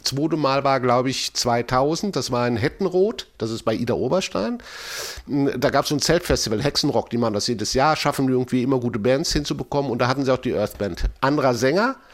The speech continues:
aber wieder dabei natürlich der alte Gitarrist Mick, äh, Rogers, den, der, der vorher da war. Egal jetzt, äh, wird zu speziell. Auch da, das ganze Zelt hat hinterher gewackelt. Also die Energie, die die rüberbringen,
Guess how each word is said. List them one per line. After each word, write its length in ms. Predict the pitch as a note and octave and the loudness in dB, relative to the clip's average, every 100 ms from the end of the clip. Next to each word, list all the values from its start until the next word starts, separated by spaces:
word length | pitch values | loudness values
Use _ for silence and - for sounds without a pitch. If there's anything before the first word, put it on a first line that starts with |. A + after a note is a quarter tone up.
| - - | -20 -10
aber 420 | - B2 D#3+ F#3+ D3+ | -2 2 4 2 2
wieder 220 | D#3+ D3 | 2 2
dabei 340 | C#3 A#2+ B2+ | 2 4 2
natürlich 360 | C#3 C3+ C#3 B2+ | 2 0 -2 0
der 160 | A#2+ | 2
alte 180 | E2+ B2 | 2 0
Gitarrist 480 | A2+ G#2+ A2 E3 - | -2 -2 -2 -2 -2
Mick, 180 | B2+ - | -2 -2
äh, 140 | - | -2
Rogers, 800 | A#2 F#2 A#2 A2 C#3+ - F#3+ - | 0 0 -2 2 2 2 -2 0
den, 420 | C3 A#2 A#2 F#2 | -2 -2 -4 -4
der, 100 | A2+ | -4
der 180 | - A2 | -2 -2
vorher 300 | - C3+ D#3 | 0 0 0
da 160 | D3+ C#3 | 0 0
war. 100 | A2+ | 0
Egal 300 | B2 A2+ C#3 | 2 2 2
jetzt, 400 | F3+ - - - | 0 -2 -6 -4
äh, 220 | F2+ A#2 | -2 -2
wird 100 | A#2+ | -2
zu 80 | C3 | -4
speziell. 460 | - B2 B2 C3+ - - | -4 0 0 0 -2 -2
Auch 160 | D3 - | -2 2
da, 380 | F3+ F3+ G#2+ - - - | 2 4 2 -2 -16 -2
das 240 | C#3 - | 0 0
ganze 380 | - E3+ F#3 F3 | 0 0 -2 -6
Zelt 560 | - C#3 C#3 E3 - - - - - | -2 2 2 0 -4 -12 -16 -20 -4
hat 180 | C3 - | -2 0
hinterher 460 | D#3 E3 D3 C3+ | 0 2 2 2
gewackelt. 420 | B2+ B2 B2 A#2 - | 0 0 0 -2 -2
Also 160 | A#2 | -2
die 140 | A#2+ C3+ | 0 0
Energie, 500 | B2+ B2 C3 A3+ D3+ | 2 0 0 -2 -2
die 240 | B2 A#2+ | -2 -4
die 160 | B2 C3 | -2 -2
rüberbringen, 680 | D#3+ D3+ B2+ G2 A#2 G#2+ | 0 2 0 0 -2 -2